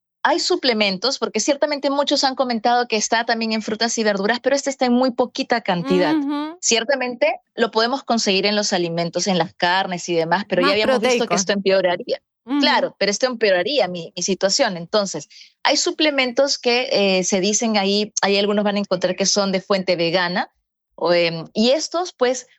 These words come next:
Speaker 1: ¿por qué es buena la vitamina B doce?
Speaker 2: Ujú.
Speaker 1: Porque ayuda a mi cuerpo a descomponer los nutrientes de una manera mucho más eficiente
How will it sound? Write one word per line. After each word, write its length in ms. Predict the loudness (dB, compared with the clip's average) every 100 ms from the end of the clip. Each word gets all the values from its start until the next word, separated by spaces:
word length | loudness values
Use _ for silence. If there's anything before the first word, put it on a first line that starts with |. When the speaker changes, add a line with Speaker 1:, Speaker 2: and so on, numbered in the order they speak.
| -4
Speaker 1:
¿por 160 | -2
qué 100 | 0
es 80 | 0
buena 240 | 0 0
la 80 | 0
vitamina 460 | -2 -2 0 2 2
B 120 | 2
doce? 360 | 0 0 -6 -12 -14
Speaker 2:
Ujú. 220 | -8 0
Speaker 1:
Porque 240 | 0 2
ayuda 240 | 0 0 0
a 40 |
mi 120 | -2
cuerpo 380 | 0 0 2 0
a 40 | 0 -2 -8 _ _ _ _ _ _ _ _ _ _ _ _
descomponer 480 | -2 0 2 2 0
los 120 | -2
nutrientes 520 | -4 -2 -2 0 0
de 60 | 0
una 140 | 2
manera 340 | 2 0 0 -2
mucho 280 | -2 0
más 200 | 0 0
eficiente 720 | -2 0 2 2 2 0 -6